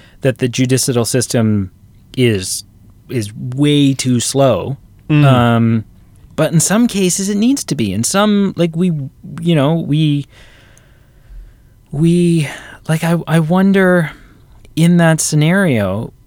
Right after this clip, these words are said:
Speaker 1: th-, that would have done away with the Minority Report situation. That would have
Speaker 2: Mm.
Speaker 1: done away with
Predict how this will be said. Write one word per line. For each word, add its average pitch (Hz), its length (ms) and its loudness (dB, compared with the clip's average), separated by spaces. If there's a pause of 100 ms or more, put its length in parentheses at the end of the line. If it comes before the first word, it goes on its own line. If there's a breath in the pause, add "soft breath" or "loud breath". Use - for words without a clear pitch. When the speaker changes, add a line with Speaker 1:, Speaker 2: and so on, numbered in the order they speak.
Speaker 1:
th-, 160 300 -4
that 180 220 0
would 226 120 0
have 190 120 0
done 175 200 2
away 165 240 4
with 160 180 2
the 156 80 -2
Minority 151 840 0
Report 104 440 -4
situation. 107 680 -8
That 131 180 0
would 127 100 4
have 123 100 2
Speaker 2:
Mm. 110 100 -2
Speaker 1:
done 151 180 2
away 139 400 2
with 107 460 0